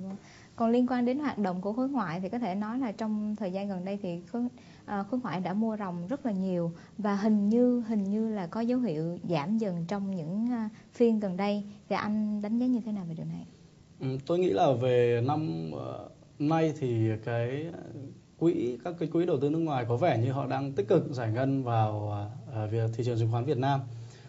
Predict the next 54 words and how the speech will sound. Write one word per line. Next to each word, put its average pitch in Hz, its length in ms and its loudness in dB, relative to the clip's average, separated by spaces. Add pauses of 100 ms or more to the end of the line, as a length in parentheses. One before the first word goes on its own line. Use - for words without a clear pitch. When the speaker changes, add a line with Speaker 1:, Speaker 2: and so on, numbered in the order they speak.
(140)
Speaker 2:
Ờ, 131 120 -2
chúng 139 160 0
ta 160 120 4
cũng 165 120 0
thấy 139 140 0
có 151 80 2
nhiều 160 200 4
quan 151 220 2
điểm 143 220 4
vì 113 120 0
năm 143 180 2
hai 143 160 -2
không 151 160 -2
mười 127 120 0
hai 139 160 0
là 131 60 0
năm 139 220 0
mà 127 100 0
P 117 100 -4
E 151 280 4
của 120 80 0
thị 123 140 -4
trường 117 180 -2
chứng 117 100 0
khoán 120 160 0
Việt 139 140 -2
Nam, 131 380 -2
chỉ - 140 -6
số, 117 520 0
ờ, 82 240 -10 (180)
ờ, - 400 -12
P - 60 -6
E 135 200 2
đã 131 220 -4
xuống 135 420 -4 (180)
mức 156 120 -4
rất 170 120 -4
là 160 120 -2
thấp. 175 180 2 (460)
Ờ, 123 120 -2
trong 160 160 2
khi 165 200 6
những 165 140 2
thị 165 140 0
trường 131 280 0
lân 147 140 0
cận, 147 220 2
ví 123 80 -4
dụ 156 120 -2
như 143 140 2
Thái 135 220 -2
Lan 151 280 0
hay 143 160 -2
Indonesia 143 560 0